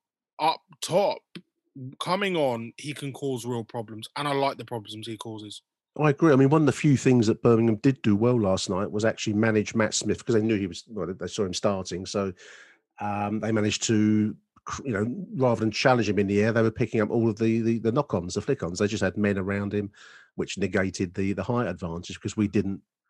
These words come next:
Speaker 2: you know, we didn't have the players there, and they did. So I just think that we saw probably the, the failings of Matt Smith starting last night. I mean, what do you say, Michael? Do you, do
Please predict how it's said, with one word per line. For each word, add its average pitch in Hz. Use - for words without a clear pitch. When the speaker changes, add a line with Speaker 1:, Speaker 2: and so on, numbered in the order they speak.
Speaker 2:
you 104
know, 87
we 98
didn't 98
have 87
the 85
players 98
there, 104
and 104
they 107
did. 104
So 110
I 127
just 123
think 127
that 117
we 139
saw 143
probably 117
the, 113
the 117
failings 117
of 101
Matt 110
Smith 110
starting 113
last 113
night. 117
I -
mean, 143
what 185
do 185
you 202
say, 120
Michael? 104
Do 117
you, 131
do -